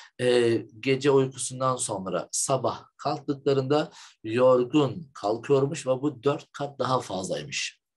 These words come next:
E, sigara içenler aynı zamanda demiş derin uykuda daha zaman harcarmış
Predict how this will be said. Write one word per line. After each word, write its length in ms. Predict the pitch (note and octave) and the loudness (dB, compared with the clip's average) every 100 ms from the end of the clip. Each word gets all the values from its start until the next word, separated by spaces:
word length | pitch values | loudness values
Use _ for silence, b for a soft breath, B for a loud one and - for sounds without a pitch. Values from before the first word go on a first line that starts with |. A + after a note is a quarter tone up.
| B B B B B | B B B B B
E, 340 | C3+ C3 B2 | 0 2 0
sigara 340 | A2 - C3+ D#3 | -6 -4 0 2
içenler 360 | D3 C3 A#2+ | 0 -4 -4
aynı 280 | - C3 D3+ | -2 -2 -2
zamanda 400 | C#3+ C3+ B2+ A#2+ | 0 0 0 -2
demiş 340 | C#3+ D#3+ A#2+ | -6 -8 -4
derin 260 | A#2+ C#3+ D3+ | -2 0 -2
uykuda 360 | C#3+ C#3 C#3+ C3+ | -4 -2 -2 0
daha 220 | B2+ C#3 | 0 0
zaman 300 | C3+ C#3+ D3 | 0 2 2
harcarmış 720 | C#3+ C#3 C#3+ D3+ E3 - | 2 2 0 -2 -8 -12